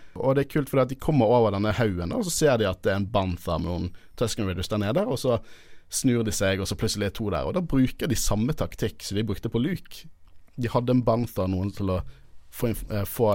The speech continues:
liksom oppmerksomheten, og så bare dukker de opp etterpå. Litt komisk, for det er litt sånn her, eh, «Å, hvorfor spør du ikke de selv?» Og så bare står det to stykker der. Og, eh, vi får vite litt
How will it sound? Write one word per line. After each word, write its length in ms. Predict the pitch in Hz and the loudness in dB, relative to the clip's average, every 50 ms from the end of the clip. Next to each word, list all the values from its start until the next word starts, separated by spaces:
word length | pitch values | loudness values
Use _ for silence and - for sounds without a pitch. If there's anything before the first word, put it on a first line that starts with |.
| 98 | 2
liksom 260 | 95 95 107 98 98 95 95 87 | 0 -2 -2 -2 -2 -2 -2 -4
oppmerksomheten, 500 | 92 - 127 - - - 113 110 - - | -2 -2 -4 -4 0 0 0 0 0 -2
og 80 | 202 214 | -4 0
så 80 | - 151 | 2 4
bare 720 | 120 - - - - - - - - - - - - - - - | 4 4 2 0 -6 -16 -20 -16 -16 -16 -12 -12 -14 -12 -4 -4
dukker 240 | 117 - - 98 | -4 -2 0 -2
de 60 | 98 101 | -2 -2
opp 160 | - - - | -4 -4 -8
etterpå. 220 | - - - 90 101 | -6 -4 -4 0 2
Litt 240 | 139 190 220 214 - | 4 4 4 2 2
komisk, 560 | - - 196 180 147 117 113 110 - - - | -2 -2 0 2 4 4 2 2 0 -2 -2
for 80 | - 127 | 0 0
det 60 | 120 | 0
er 20 | |
litt 80 | 123 - | 2 2
sånn 160 | 143 131 120 | 2 2 2
her, 140 | 113 107 107 107 | 2 2 2 0
eh, 180 | 107 - - - - - - - - - - - - 160 | 0 -2 -8 -14 -16 -18 -20 -20 -20 -20 -20 0 4 6
«Å, 80 | 156 156 151 156 | 8 8 6 4
hvorfor 240 | - 165 151 - 175 | 0 -4 0 0 -2
spør 320 | - - - 156 151 143 139 131 | -2 0 2 2 4 4 4 2
du 60 | 123 113 | 0 0
ikke 220 | 107 - 127 123 127 | 0 -2 0 2 2
de 80 | 120 | 4
selv?» 320 | - - 147 117 98 95 - | 4 4 4 4 4 2 2
Og 80 | 135 | 4
så 80 | 117 123 | 4 4
bare 100 | 123 - - | 4 4 4
står 280 | 147 131 120 127 135 - | 4 4 6 4 4 4
det 80 | - - | 6 6
to 140 | - 214 208 | 6 6 6
stykker 400 | - 156 - - 170 214 214 170 | 6 4 2 4 4 6 6 6
der. 260 | 165 - 170 - 143 190 - - - - - - - | 4 2 0 0 -2 -2 -2 -4 -10 -20 -18 -6 0
Og, 400 | 143 139 135 131 135 127 - 139 | 2 2 4 2 0 -2 -4 -4
eh, 300 | 131 127 131 131 131 - - - - - - - - | 0 0 2 2 0 -4 -6 -12 -18 -20 -20 -8 -4
vi 80 | 147 | -2
får 120 | 139 156 151 151 | 0 0 2 2
vite 240 | 160 160 - - | 2 2 2 0
litt 240 | 104 104 107 - - | 0 2 2 2 2